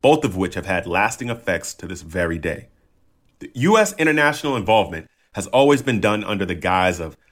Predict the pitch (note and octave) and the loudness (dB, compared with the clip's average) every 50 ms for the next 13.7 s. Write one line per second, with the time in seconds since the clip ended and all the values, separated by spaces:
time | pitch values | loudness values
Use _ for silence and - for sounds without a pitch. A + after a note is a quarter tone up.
0 | _ _ - - - - G2+ G2+ G2 F#2+ F2 F2 D#2+ D2+ F#2+ F#2 F#2+ F#2 F2+ F2 | _ _ -20 -10 -4 -2 -2 0 0 -2 -2 -4 -2 -2 -2 -2 0 -2 -4 -4
1 | D#2 - - - G#2+ G#2+ G#2 G#2 G2 F#2+ F#2 F#2 F2 E2 F#2 F#2+ F#2 - - F2 | -8 -12 -6 -2 0 0 2 2 0 -2 -2 -4 -4 -2 -2 -2 -2 -2 -6 -14
2 | - G2 - - _ _ - - G2 A2+ A2+ A2 G#2+ A2+ C3 D3 D#3+ D#3 B2 F2 | -14 -14 -16 -18 _ _ -8 -4 -2 -2 0 0 0 2 4 4 4 4 2 0
3 | E2 - - - _ _ _ _ _ _ - F#2 F#2 G#2+ D3+ F3 E3+ D#3+ D3+ - | -2 -6 -10 -12 _ _ _ _ _ _ -8 -6 -4 0 2 4 4 4 2 0
4 | A#2+ A2+ A#2 B2+ C3 C3 B2+ - B2+ A#2+ A#2 A2+ G2+ F#2+ F2 E2 D#2+ G2 G#2 G#2+ | -2 -2 0 0 0 0 0 0 0 2 2 0 0 -4 -4 -2 0 2 2 2
5 | G#2+ A2+ A2 G#2 - F#2+ E2 - - G#2 G#2 G#2 G2 F2+ - - G2+ G2+ G#2 A2+ | 2 0 -4 -6 -6 -8 -8 -6 -2 0 0 0 -2 -2 -2 -2 0 0 0 -2
6 | A#2 A#2+ - _ _ _ _ _ - - G2+ - - _ - C3 C#3 C#3+ D3+ C#3+ | -4 -6 -10 _ _ _ _ _ -14 -14 -14 -14 -8 _ 0 2 4 4 4 2
7 | B2+ A2+ C3+ B2 A#2+ B2+ A2+ A2 A2 G#2+ - F#2 - F#2+ E2 D#2+ F2+ G2 A2 A2 | 0 -2 -4 -6 -6 -4 -4 -4 -4 -4 -8 -12 -10 -10 -6 -2 0 2 2 2
8 | - - A2+ G#2+ - - G#2 G2 F#2 - E2 D#2 - - - _ _ _ _ _ | 0 -2 -6 -6 -6 -6 -8 -10 -10 -10 -12 -12 -12 -14 -18 _ _ _ _ _
9 | - G2+ B2+ C3 B2+ A#2+ - A2 G2 F2+ F2+ F2 E2 - _ _ - - A#2 C3+ | -4 -2 0 0 0 0 0 0 0 0 -2 -4 -8 -10 _ _ -6 -4 -4 -4
10 | C3 - C#3 B2+ B2 A#2 G#2 G#2+ G#2 G2+ - - - F2+ G#2 F#2+ F#2 - F#2 - | -4 -4 -4 -4 -4 -2 -2 0 0 0 -2 -6 -8 -6 -6 -6 -6 -8 -14 -8
11 | - - A#2+ - A#2 A2+ G#2 F#2 F2+ D#2+ E2+ G2 G#2+ A#2 B2+ C3 C3 D3+ D#3 D#3+ | -4 -2 -2 0 0 -2 -2 -4 -4 -4 -2 0 0 0 0 0 -2 -4 -6 -6
12 | D#3 - _ _ _ _ _ _ _ _ - D3+ E3 D#3 C3 A#2+ - - A#2 B2 | -8 -12 _ _ _ _ _ _ _ _ 2 4 4 4 2 0 -4 -2 -2 -2
13 | B2 A#2 A2 G#2 F#2 - - - G#2+ G#2 G#2+ F#2+ - | 0 -2 -2 -4 -6 -8 -10 -10 -6 -6 -6 -8 -8